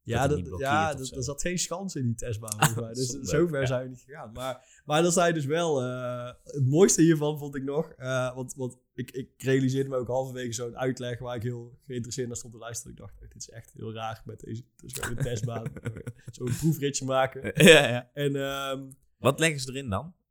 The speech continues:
Speaker 2: Is het dan een zak aardappelen of zo?
Speaker 1: Nee, dit is, dit is ook fantastisch.
Speaker 2: Oh.
Speaker 1: <laughs> Ze hebben dus, eh,
Speaker 2: Een leenbaby.
Speaker 1: nee,
Speaker 2: Net dat je
Speaker 1: nee, nee,
Speaker 2: leensokken
Speaker 1: nee.
Speaker 2: hebt in
Speaker 1: Nee,
Speaker 2: de
Speaker 1: het
Speaker 2: pakkenwinkel.
Speaker 1: het is nog veel, het is nog veel beter. Je, je raadt het ook nooit. Ze hebben dus, ehm, zandzakjes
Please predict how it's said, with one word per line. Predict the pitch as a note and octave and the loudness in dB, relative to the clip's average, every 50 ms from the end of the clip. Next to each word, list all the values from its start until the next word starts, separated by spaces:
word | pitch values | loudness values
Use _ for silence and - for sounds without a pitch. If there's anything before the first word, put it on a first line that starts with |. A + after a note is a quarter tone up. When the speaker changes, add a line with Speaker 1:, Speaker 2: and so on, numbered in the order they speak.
| _ - | _ -6
Speaker 2:
Is | - A2+ | -2 -2
het | - - | 0 0
dan | C#3+ C#3 | 0 0
een | C3+ | 2
zak | A#2+ B2+ A2+ - | 0 0 0 2
aardappelen | - - A#2 C3 C#3+ D3+ D#3+ A2+ G#2 A2 A#2 A#2+ A#2+ | 4 4 4 4 2 0 -4 -6 -4 -4 -4 -4 -4
of | B2 | -2
zo? | B2 A#2+ A#2+ A#2+ | -2 -2 -2 -4
Speaker 1:
Nee, | A#2 A2 | -6 -8
dit | A2+ A2+ | -12 -14
is, | A#2 - - - - B2 B2 | -14 -16 -16 -14 -12 -10 -8
dit | B2+ C3 | -8 -8
is | C3 C#3 | -8 -8
ook | B2+ C#3 - | -8 -10 -8
fantastisch. | - A2+ G#2 A2+ A2+ A2 - - A2+ A2+ - - - - - - - D3 | -10 -12 -10 -8 -6 -6 -4 -4 -4 -6 -2 10 12 12 12 12 12 10
Speaker 2:
Oh. | C3 C3 F3 B2+ A#2 | 10 10 8 8 8
Speaker 1:
<laughs> | - E3+ - - _ _ _ _ _ - - - - | 4 0 0 -2 _ _ _ _ _ -20 -20 -18 -8
Ze | - - | 0 2
hebben | C#3 D3+ D#3+ D#3+ D3 | 4 4 4 2 0
dus, | D3 D3 D3+ - - - | 0 0 -2 -2 -4 -2
eh, | - - - | 0 2 2
Speaker 2:
Een | C#3 | 4
leenbaby. | C#3 G#2 A2+ A2+ G#2 F#2 F2 F2 E2+ E2 D2+ D#2 D2+ D#2 | 4 4 4 2 2 -2 -4 -4 -4 -4 -6 -10 -12 -8
Speaker 1:
nee, | C3+ C3+ C#3+ D3 C#3+ | -2 2 6 6 8
Speaker 2:
Net | C3 B2+ | 8 8
dat | B2 A#2+ A#2+ | 6 6 4
je | A#2 | 0
Speaker 1:
nee, | G#2+ A2 | 2 2
nee, | A2 A2+ | 2 2
Speaker 2:
leensokken | A#2 - - B2 A2+ A2 - G#2 | 2 2 2 0 -2 -2 -2 -2
Speaker 1:
nee. | G2 G2 | 0 0
Speaker 2:
hebt | G2 - | -2 -2
in | C#3+ B2 | -4 -4
Speaker 1:
Nee, | B2+ | -2
Speaker 2:
de | B2+ | 0
Speaker 1:
het | C3 B2+ | 0 0
Speaker 2:
pakkenwinkel. | A#2 B2 D3 A#2 G#2+ G#2 A2 G#2+ A2 G#2+ | 0 -2 -2 -4 -8 -8 -8 -8 -10 -8
Speaker 1:
het | C3+ | -6
is | C#3 - | -6 -4
nog | C#3+ D#3 D3 C#3+ | -2 0 0 2
veel, | - E3+ D#3+ D#3+ C#3+ | 4 6 6 6 6
het | - - - - | 4 -6 -10 -12
is | D#3 - | -12 -10
nog | - E3+ G3+ | -8 -10 -8
veel | - E3 D#3 D3+ C#3 | -8 -6 -6 -4 -2
beter. | C#3+ C#3 C3+ A#2+ A#2+ | -2 -4 -4 -4 -6
Je, | B2+ B2+ B2+ A#2+ | -10 -10 -10 -10
je | A#2+ A2+ | -12 -14
raadt | A2 A2+ G#2 | -14 -14 -14
het | - G#2 | -12 -12
ook | A2 G2+ G#2 | -12 -10 -8
nooit. | A#2 A#2+ A2+ A2 - _ - - - - _ | -6 -6 -6 -6 -8 _ -20 -20 -20 -20 _
Ze | - C3+ | 0 2
hebben | C#3 D3 D#3 D3 | 2 4 4 4
dus, | D3 D3 D3 - - _ _ _ | 4 4 4 0 -4 _ _ _
ehm, | - C3 B2+ B2+ B2 B2 B2 A#2+ B2 B2 C3 _ _ _ _ _ _ _ _ _ _ _ _ _ _ | -4 0 2 2 2 2 0 -4 -6 -8 -16 _ _ _ _ _ _ _ _ _ _ _ _ _ _
zandzakjes | - - - C#3 F#3+ G#3+ - - F3+ D#3+ - - D#3+ G3 E4+ - - - - _ _ | -4 2 4 6 6 6 4 2 0 0 2 4 4 4 4 0 -4 -10 -10 _ _